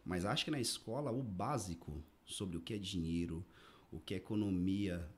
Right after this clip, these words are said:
não sei, macroeconômica, o que é que é a, é, é a economia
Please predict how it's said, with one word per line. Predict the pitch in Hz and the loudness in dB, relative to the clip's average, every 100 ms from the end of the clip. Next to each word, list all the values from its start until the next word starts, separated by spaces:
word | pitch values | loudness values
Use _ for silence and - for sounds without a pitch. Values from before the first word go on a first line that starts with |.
| - | -16
não | - 73 | -10 -8
sei, | - - | -8 -8
macroeconômica, | 69 80 87 95 110 107 90 90 87 | -6 -2 0 0 -2 -2 0 0 -4
o | 82 | -6
que | 113 | -4
é | |
que | 110 | -2
é | 113 | -4
a, | - - - | -4 -8 -10
é, | 82 - | -8 -6
é | 87 73 - | -6 -6 -8
a | 90 | -8
economia | 87 104 92 90 90 87 | -2 0 2 2 0 -2